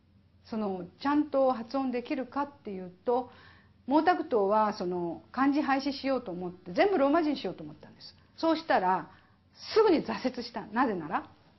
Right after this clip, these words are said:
北京音をローマ字で書いちゃうと、もう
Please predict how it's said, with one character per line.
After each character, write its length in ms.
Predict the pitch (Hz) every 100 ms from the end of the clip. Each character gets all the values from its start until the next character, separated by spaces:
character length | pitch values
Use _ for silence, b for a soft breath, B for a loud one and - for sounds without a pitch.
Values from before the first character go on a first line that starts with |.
| -
北 180 | 302 320
京 280 | 311 427 415
音 440 | 277 190 175 214
を 100 | 196
ロ 120 | 208 302
ー 40 |
マ 120 | 349
字 100 | 320
で 120 | 208 202
書 80 | 214
い 100 | 180
ち 100 | 147
ゃ 40 |
う 80 | 151 -
と、 280 | 190 160 B B _
も 200 | 240
う 60 | 208